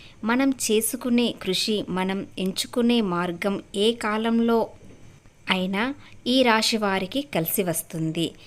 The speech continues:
కాలం మనకు అనుకూలంగా మారబోతుంది. అదేవిధంగా ఈ రాశి వారు కాలం అనుకూలంగా మారే వరకు ఎదురు చూడకూడదు. సమయాన్ని మనమే అనుకూలంగా మార్చుకోవాలి.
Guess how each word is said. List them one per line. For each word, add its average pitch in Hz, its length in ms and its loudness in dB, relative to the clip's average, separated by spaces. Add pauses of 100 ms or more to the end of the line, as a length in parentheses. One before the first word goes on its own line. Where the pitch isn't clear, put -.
(240)
కాలం 269 420 4
మనకు 208 480 0
అనుకూలంగా 214 760 0
మారబోతుంది. 165 960 -2
అదేవిధంగా 190 920 -2
ఈ 269 160 2
రాశి 233 380 0
వారు 233 320 0 (100)
కాలం 247 400 0 (100)
అనుకూలంగా 208 680 0
మారే 185 400 0
వరకు 202 500 -2
ఎదురు 196 260 0
చూడకూడదు. 175 840 -2 (440)
సమయాన్ని 277 720 4
మనమే 190 500 0
అనుకూలంగా 208 680 -2
మార్చుకోవాలి. 170 1080 -4